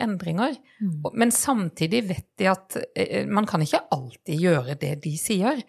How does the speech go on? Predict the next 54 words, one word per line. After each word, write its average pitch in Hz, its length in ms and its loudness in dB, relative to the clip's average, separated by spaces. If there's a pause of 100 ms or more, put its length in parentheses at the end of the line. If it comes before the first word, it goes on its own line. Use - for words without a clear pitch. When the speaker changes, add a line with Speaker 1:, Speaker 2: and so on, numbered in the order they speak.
(140)
Speaker 2:
Mm. 180 200 0
Speaker 1:
At 202 100 4
man 208 160 4
kan - 160 4
også 220 280 6
ha 247 160 6
en 202 160 0
refleksjon 190 600 0
rundt 190 460 0 (180)
deres 196 400 4
ønsker 190 400 -2
og 175 120 4
finne 196 200 2
ut 190 80 2
Speaker 2:
Mm. 180 80 4
Speaker 1:
at, 180 100 0
nei, 185 100 6
men 196 160 2 (360)
kanskje 180 240 0
ikke 185 140 -2
det 170 140 2
var 156 100 2
så 196 160 -2
lurt 180 260 0
likevel. 226 560 0 (300)
Så 220 140 6
at 175 80 6
Speaker 2:
Mm. 202 40 2
Speaker 1:
man 214 120 6
har 196 340 4
den 180 320 4
åpenheten 160 600 0
også. 226 160 2 (400)
Og 214 100 -2
så 220 200 2
bare 208 340 6
en 208 440 2
forlengelse 170 420 4
av 196 60 6
det 175 140 6
du 175 100 4
sa 170 320 4
på - 220 -2
s-, - 340 -10
til 196 120 0
slutt - 680 -4
der, 170 140 4
Siri, 180 320 4
så 220 160 0
tenker 190 320 2
jeg 180 140 6
også 175 200 6
at 196 260 0
vi 196 220 4